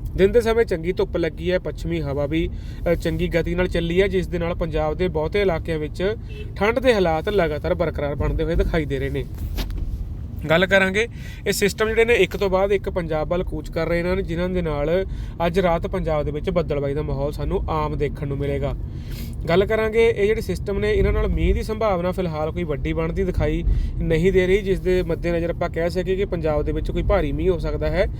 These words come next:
ਪਰ ਹਾਂ, ਅਜਿਹਾ ਜ਼ਰੂਰ ਹੈ ਕਿ ਪੰਜਾਬ ਦੇ ਵਿੱਚ ਇਸ ਬੱਦਲਬਾਈ ਦੇ ਨਾਲ ਕਿਣਮਣ ਕਣੀ ਦੇ ਹਾਲਾਤ ਕਿਸੇ ਕਿਸੇ ਇਲਾਕੇ ਵਿੱਚ ਦੇਖਣ ਨੂੰ ਜ਼ਰੂਰ ਮਿਲ ਸਕਦੇ ਨੇ।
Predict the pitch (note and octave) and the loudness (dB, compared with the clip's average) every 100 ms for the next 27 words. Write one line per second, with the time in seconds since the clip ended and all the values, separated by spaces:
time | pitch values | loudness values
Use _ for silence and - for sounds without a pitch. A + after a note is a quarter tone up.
0 | - - - F#3+ F#3 A3+ A3 G3+ F#3+ G#3 | -6 -4 2 4 4 4 4 4 4 2
1 | F3 E3+ G3+ G#3+ A3 A3 F3+ E3 D#3+ F3 | 2 2 2 2 0 -2 -2 0 0 0
2 | F#3 D#3 C#3 F#3+ G#3+ - - - - - | -2 -4 -2 0 0 -4 -10 -10 -10 -2
3 | G#3+ A3 G3+ G#3+ A3+ G#3+ G#3 A3 G#3 G3 | 0 4 2 4 4 4 2 0 0 2
4 | G3+ G3 F#3 F3+ E3 D#3+ F3+ G3 F3+ F#3+ | 2 0 0 0 -2 -2 -2 -2 -2 0
5 | F3+ F#3 F#3 - D#3+ D3 D#3 E3 D#3 D3 | 0 0 0 0 -2 -2 -4 -2 -2 -2
6 | - D3 F3+ A#3 - - - E3 F3+ A3 | -4 -2 -2 -2 -4 -4 -4 2 4 6
7 | G3+ E3 C3+ C#3+ C3+ C#3 C3+ | 4 0 0 -4 -2 -4 -6